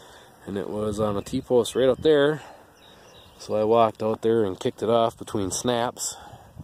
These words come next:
I'm lucky I didn't get shocked by it, but I happened to notice here, you can really see it starting to pop up, so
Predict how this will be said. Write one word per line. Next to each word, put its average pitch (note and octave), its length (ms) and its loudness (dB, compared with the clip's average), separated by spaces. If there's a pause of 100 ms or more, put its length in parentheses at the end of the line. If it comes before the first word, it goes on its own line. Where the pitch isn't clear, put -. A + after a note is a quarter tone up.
(760)
I'm G2 100 -10
lucky G#2+ 340 -4
I G2+ 40 -2
didn't G#2 180 -6
get E2+ 100 -6
shocked A#2+ 380 0
by G#2 240 0
it, A2 120 -4
but F#2+ 200 -4 (680)
I C3 160 2
happened C3 320 -2
to C3+ 60 0
notice C#3 420 0
here, D3 560 2
you A#2 100 -4
can A2+ 220 -4
really A#2 260 2
see B2 240 -2
it A2 100 -2
starting G#2 300 0
to F#2+ 60 -6
pop A2+ 360 2
up, B2 200 0
so G#2+ 320 -4